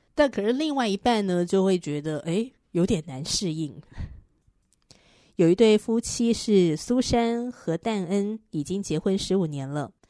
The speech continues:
他们之间仍然会经常发生一些误会。有一次他们一起去参加了一个夫妻的活动，那在那个活动当中呢，他们就跟讲员啊单独在聊天，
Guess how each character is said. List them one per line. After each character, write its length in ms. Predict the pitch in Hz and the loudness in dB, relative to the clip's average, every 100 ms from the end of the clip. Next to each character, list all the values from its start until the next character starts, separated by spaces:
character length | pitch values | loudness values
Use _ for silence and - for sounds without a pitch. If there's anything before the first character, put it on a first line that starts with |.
| _ _ _ | _ _ _
他 140 | - 330 | 0 0
们 80 | |
之 120 | 269 269 | 2 0
间 360 | - 254 254 | 4 4 6
仍 160 | 214 285 | 4 4
然 200 | 302 220 | 4 2
会 300 | - 220 196 | 4 4 4
经 220 | - 226 | 2 0
常 200 | 220 160 | 0 -2
发 220 | 156 180 | -2 -4
生 180 | 175 175 | -2 -2
一 60 | 175 | 0
些 180 | - | 0
误 200 | 180 220 | 2 2
会。 340 | 147 - 160 - _ _ _ - - - - - | 0 2 2 -2 _ _ _ -20 -20 -20 -20 2
有 120 | 233 | 4
一 60 | 294 | 6
次 160 | 349 | 2
他 120 | 294 | 0
们 140 | 330 254 | 0 0
一 60 | |
起 180 | 254 - | 0 -2
去 160 | 143 196 | -2 0
参 300 | - 190 190 | 2 0 0
加 200 | 196 185 | 0 0
了 80 | 170 | -2
一 80 | |
个 220 | 156 160 147 | -2 -2 -2
夫 220 | - 196 | -2 -2
妻 260 | - - | -2 -2
的 340 | 190 170 143 135 | 0 0 0 -4
活 240 | - 135 | -4 -4
动， 280 | 143 165 123 156 _ - - - - | 0 0 -2 -12 _ -20 -20 -18 -6
那 120 | 208 | -2
在 380 | 214 208 190 185 | 2 2 2 0
那 80 | 185 | 0
个 160 | 170 | 0
活 160 | 165 160 | 2 2
动 200 | 208 196 | 2 2
当 200 | 202 202 | 0 0
中 300 | 214 208 220 | 2 2 2
呢， 240 | 208 196 | 0 0
他 200 | - - | -4 -4
们 120 | 190 175 | -2 0
就 160 | 196 | 0
跟 220 | 190 196 | 2 2
讲 260 | 196 185 135 | 2 -2 -2
员 220 | 135 135 | -4 -4
啊 140 | 170 151 | -4 -2
单 280 | 202 214 | 0 0
独 220 | 226 156 143 | 0 -2 0
在 240 | - 160 | 0 0
聊 240 | 139 110 | 0 -2
天， 400 | 135 - 151 147 | 0 0 0 -4